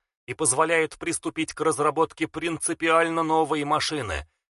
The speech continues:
космического челнока, предназначенного для путешествий к нашему естественному спутнику —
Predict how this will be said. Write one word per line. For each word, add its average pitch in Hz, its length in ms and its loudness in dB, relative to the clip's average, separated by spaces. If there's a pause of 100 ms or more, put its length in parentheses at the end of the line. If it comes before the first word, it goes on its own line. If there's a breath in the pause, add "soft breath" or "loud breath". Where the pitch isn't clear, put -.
космического 160 880 -2
челнока, 156 840 0
предназначенного 143 1000 -2
для 131 220 -4
путешествий 156 800 -4
к - 120 -14
нашему 165 440 -2
естественному 160 920 -4
спутнику — - 760 -6